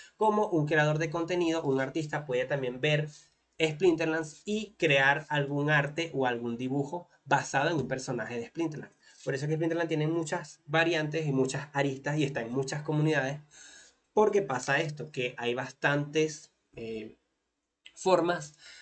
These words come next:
de, de ver el juego, no solamente de, desde un tipo de, desde una sola forma de, de verlo. Puedes hacer trading, que también es importante, puedes hacer DeFi.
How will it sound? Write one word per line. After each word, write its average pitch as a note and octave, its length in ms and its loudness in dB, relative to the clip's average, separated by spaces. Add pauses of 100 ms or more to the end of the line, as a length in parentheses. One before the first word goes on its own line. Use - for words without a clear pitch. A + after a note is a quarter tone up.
(100)
de, F#3 580 4
de C#3 200 0
ver C3 200 2
el C3+ 100 2
juego, C3+ 320 -2 (140)
no C3 120 -2
solamente C3+ 600 -2
de, D#3 280 0 (100)
desde B2+ 360 -4
un A#2+ 180 -4
tipo C3+ 640 -2 (360)
de, A#2+ 720 0 (240)
desde D3 280 4
una D3+ 180 6
sola D#3 260 4
forma D3+ 380 2
de, C3+ 180 0
de B2 120 -2
verlo. B2+ 280 -2
Puedes C3+ 240 0
hacer D3 260 -2
trading, D3+ 460 -2 (320)
que C#3+ 140 -2
también B2+ 260 0
es B2+ 80 -2
importante, D3 400 0
puedes C3 240 -4
hacer C#3 240 -4
DeFi. D3 540 2